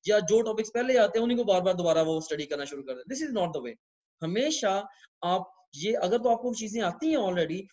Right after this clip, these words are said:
उनको बार-बार पढ़ने की जरूरत नहीं है। Have faith in yourself, right?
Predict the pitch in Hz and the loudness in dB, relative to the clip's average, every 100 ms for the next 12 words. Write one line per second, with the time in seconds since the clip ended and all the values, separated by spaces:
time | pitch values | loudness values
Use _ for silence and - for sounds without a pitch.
0 | - 262 285 185 175 220 254 247 233 233 | -6 -4 -2 -2 -2 0 0 0 0 -2
1 | 226 190 196 196 185 135 _ - 220 226 | -2 -2 -2 -2 -6 -8 _ -10 -6 -6
2 | - 277 277 226 196 - 147 - - _ | -4 -2 0 0 0 0 -4 -4 -14 _
3 | _ - 165 | _ -4 -4